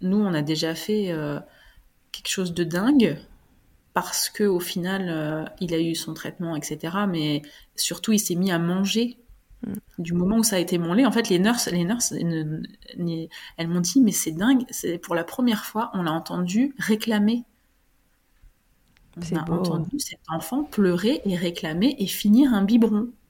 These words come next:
Speaker 1: Donc, euh, enfin, forcément, c'est, enfin,
Speaker 2: C'est
Speaker 1: voilà.
Speaker 2: hyper fort.
Speaker 1: Ça, c'est, c'est hyper fort. Tu sais que ça fait partie aussi de son rétablissement. Tu sais que, que voilà, c'est un peu grâce à ça. <laughs>
Speaker 2: Ah bah, bien sûr.
Speaker 1: Donc, euh,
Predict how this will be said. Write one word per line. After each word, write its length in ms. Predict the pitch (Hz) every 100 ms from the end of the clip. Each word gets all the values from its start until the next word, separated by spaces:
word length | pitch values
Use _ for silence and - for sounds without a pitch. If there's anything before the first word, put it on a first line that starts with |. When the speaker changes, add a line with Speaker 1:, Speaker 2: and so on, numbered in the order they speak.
| -
Speaker 1:
Donc, 400 | 170 170 165 -
euh, 580 | 160 156 160 156 165 170 175 _ - - - - _
enfin, 200 | - 151 -
forcément, 540 | - - 196 262 262
c'est, 260 | - - -
enfin, 340 | - 160 - _ _ _ _ _ _ _ _ -
Speaker 2:
C'est 80 | 170
Speaker 1:
voilà. 140 | 220 233
Speaker 2:
hyper 320 | - 175 -
fort. 380 | - 196 147 - _ _ _ _ _ -
Speaker 1:
Ça, 300 | - 170 170
c'est, 160 | - 170
c'est 220 | - 180
hyper 340 | 175 - 156
fort. 240 | - 277 269
Tu 100 | -
sais 140 | 208
que 60 | 208
ça 80 | 185
fait 120 | 175
partie 360 | 190 - -
aussi 200 | 220 -
de 60 | 180
son 140 | 180
rétablissement. 840 | 175 170 165 175 185 254 285 294 285 - -
Tu 120 | - -
sais 220 | - 175
que, 840 | - 175 175 165 160 156 - - - _ -
que 120 | - 175
voilà, 180 | 302 294
c'est 100 | 185
un 40 |
peu 120 | -
grâce 280 | 170 190 202
à 40 | -
ça. 160 | - 427 - - -
<laughs> 0 | 247 247
Speaker 2:
Ah 60 | 185
bah, 140 | 165 156
bien 320 | 156 156 170
sûr. 360 | 214 - 202 - - _ -
Speaker 1:
Donc, 400 | 196 190 190 190
euh, 320 | 185 175 175